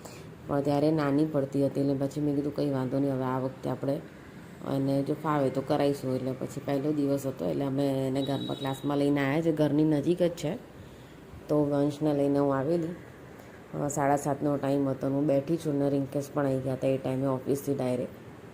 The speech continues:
અને સાડા સાતથી સાડા આઠનો ટાઈમ હતો એટલે કાલે તો એટલું લેટ થઈ ગયું હતું કારણ કે ઘરે જઈને રસોઈ બી બનાવવાની બાકી હતી. અને જે છે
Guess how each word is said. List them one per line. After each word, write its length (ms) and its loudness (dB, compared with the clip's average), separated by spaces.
અને 220 0
સાડા 300 0
સાતથી 340 -2
સાડા 260 -2
આઠનો 260 0
ટાઈમ 320 0
હતો 180 0
એટલે 140 2
કાલે 300 -2
તો 100 0
એટલું 300 2
લેટ 240 4
થઈ 180 2
ગયું 200 2
હતું 280 -6
કારણ 280 0
કે 120 2
ઘરે 280 2
જઈને 220 2
રસોઈ 280 2
બી 120 2
બનાવવાની 500 2
બાકી 420 0
હતી. 160 -6
અને 560 2
જે 140 2
છે 460 2